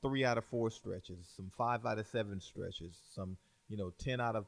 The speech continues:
thirteen stretches to where they can get their record back to level a-, and start at least thinking, you know, considering, you know, a playoff position. Right now, you know, they, they feel like they have most of the parts back, and so now it's a, a matter of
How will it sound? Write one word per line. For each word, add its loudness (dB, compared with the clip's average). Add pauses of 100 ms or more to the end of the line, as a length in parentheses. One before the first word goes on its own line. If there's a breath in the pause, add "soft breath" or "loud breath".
thirteen 0
stretches -4
to -2
where 2
they 2
can -6
get 0
their 0
record 0
back 0
to 0
level 2 (400)
a-, -8
and -4
start 2 (100)
at 0
least -4
thinking, 2 (260)
you -4
know, 0
considering, 0
you -2
know, -2
a -2
playoff 0
position. -4
Right 0
now, 2
you -2
know, 0
they, 0
they -2
feel 0
like 0
they -2 (120)
have 0
most 0
of -4
the 0
parts 0
back, -2 (380)
and -6
so -6
now 2
it's -6
a, -4
a 0
matter 2
of 0